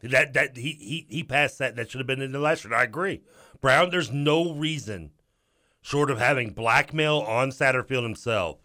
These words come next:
that Brown should be the defensive coordinator at Louisville. I'm sorry. I'm, if you're listening, Brian, I'm sure you're a nice guy. I, I mean, hey, if you wanna go hang out and, you know, go get a pint of ice cream or something together at Grader's, I'm all for it. We can, we can, we can chat all you want.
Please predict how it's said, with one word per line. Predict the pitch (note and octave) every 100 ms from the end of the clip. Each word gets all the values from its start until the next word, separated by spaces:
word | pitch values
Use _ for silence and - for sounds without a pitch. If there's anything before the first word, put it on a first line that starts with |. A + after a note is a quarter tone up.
| _ _ _ _ _ _ -
that | A2 F#2+
Brown | A#2+ A#2
should | G#2+ G#2
be |
the | G2+
defensive | G2+ G2+ F#2+ -
coordinator | F#2+ F2 E2
at |
Louisville. | D#2 D#2+
I'm | C3+
sorry. | F3 C#3+ D3 - _ -
I'm, | C#3+ D#3+ D3
if | D#3 B2
you're | D3
listening, | F#3 - G3+
Brian, | G#3 G#3 D#3+
I'm |
sure | - D3+
you're | A2+
a |
nice | A2 E3+ D#3+
guy. | F#3+ F3 E3+ E3+
I, | C#3 A2+
I |
mean, | B2+ A#2+
hey, | A#2 F#2+
if | F#2+
you | C3+
wanna | D3+ C#3 B2+
go | D3 C#3+
hang | D3 D3
out | C#3+ D3
and, | A2 F#2+ _ _ _ _ -
you |
know, | B2+ A#2+
go | B2+ B2+
get | C3+
a | A#2+
pint | - C3+
of | A#2+
ice | C#3 -
cream | C#3
or | B2+
something | D3 C3
together | C#3 C3
at | B2
Grader's, | C3+ C#3+ A2+
I'm | G#2 A2+
all | A2+ A#2
for | B2+ A2 E2+
it. | F2+
We |
can, | G#2 G#2
we | A2+
can, | A2+ G#2+
we | A2+
can | A#2 G#2+
chat | - A2+ A2+
all | G#2+
you | G2+
want. | F#2 D2